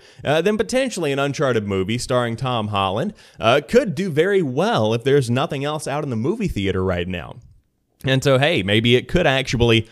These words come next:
uh, benefit from the current situation and benefit from its new release date. Uh, but if you want to learn more, I G N has the entire rundown for you.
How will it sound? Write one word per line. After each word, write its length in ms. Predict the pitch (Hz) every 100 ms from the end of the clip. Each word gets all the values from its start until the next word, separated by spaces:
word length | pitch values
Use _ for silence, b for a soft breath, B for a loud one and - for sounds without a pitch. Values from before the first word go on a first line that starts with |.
| B 131
uh, 180 | 101 104
benefit 600 | 117 180 240 - 120 -
from 160 | 120
the 40 | 113
current 300 | 120 113 104
situation 540 | 110 107 101 98 117
and 120 | 110
benefit 360 | 110 131 127 123
from 180 | 131 131
its 160 | 120
new 160 | 104 98
release 360 | 98 95 95 -
date. 380 | 117 139 - B B B
Uh, 100 | 143
but 80 | 180
if 80 | 180
you 100 | 220
want 200 | 269 262
to 80 | 165
learn 200 | 160 131
more, 240 | 127 135
I 140 | 120
G 180 | 120 113
N 100 | 113
has 340 | 110 117 117 98
the 120 | 107
entire 640 | 101 - 156 165 151 107
rundown 520 | 110 110 110 107 104
for 240 | 104 117 120
you. 160 | 123